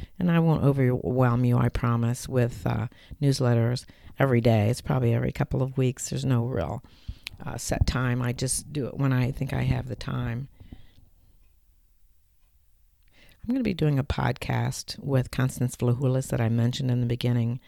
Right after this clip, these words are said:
of this podcast, and so I want you to watch for that. And, um, this has been a pleasure,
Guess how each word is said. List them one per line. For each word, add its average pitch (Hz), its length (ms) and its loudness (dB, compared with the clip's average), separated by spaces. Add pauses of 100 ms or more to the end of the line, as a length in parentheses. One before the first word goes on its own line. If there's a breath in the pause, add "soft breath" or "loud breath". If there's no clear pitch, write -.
(320 soft breath)
of 139 160 -4
this 123 200 -4
podcast, - 720 -6
and 143 120 -4
so 139 120 -4
I 127 80 2
want 139 220 0
you 135 120 4
to 127 100 4
watch - 400 0
for - 100 -4
that. 120 380 0 (1000 loud breath)
And, 131 640 6
um, 117 460 2 (920 loud breath)
this 165 280 2
has 220 120 0
been 143 160 8
a 135 60 6
pleasure, 139 640 6